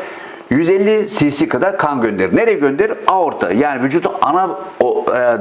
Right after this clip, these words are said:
damarına gönderir. İşte bu aort, ana damar üzerindeki basıncın fazla olması yüksek tansiyondur. Bunu şöyle söyleyebilirsiniz. Bir hortum düşünün. Hortum içerisindeki s-, basınç, su ne kadar yüksekse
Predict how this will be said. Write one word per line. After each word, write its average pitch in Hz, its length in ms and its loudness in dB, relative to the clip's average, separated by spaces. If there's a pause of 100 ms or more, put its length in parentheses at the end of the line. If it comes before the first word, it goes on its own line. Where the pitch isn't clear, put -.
damarına 127 320 0
gönderir. 95 340 0 (440)
İşte 196 300 0
bu - 180 0 (100)
aort, 208 320 2 (240)
ana 190 280 0
damar 190 240 0
üzerindeki 113 640 0 (300)
basıncın 165 580 0
fazla 156 400 0
olması 202 320 0
yüksek 214 320 0
tansiyondur. 110 480 0 (400)
Bunu 233 200 2
şöyle 240 340 2
söyleyebilirsiniz. 117 580 0
Bir 196 40 4
hortum 202 420 0
düşünün. - 360 0 (440)
Hortum 180 340 0
içerisindeki 160 560 0
s-, - 240 -2 (140)
basınç, 135 500 0 (500)
su 175 400 0 (160)
ne 190 160 2
kadar 214 220 0
yüksekse 139 580 0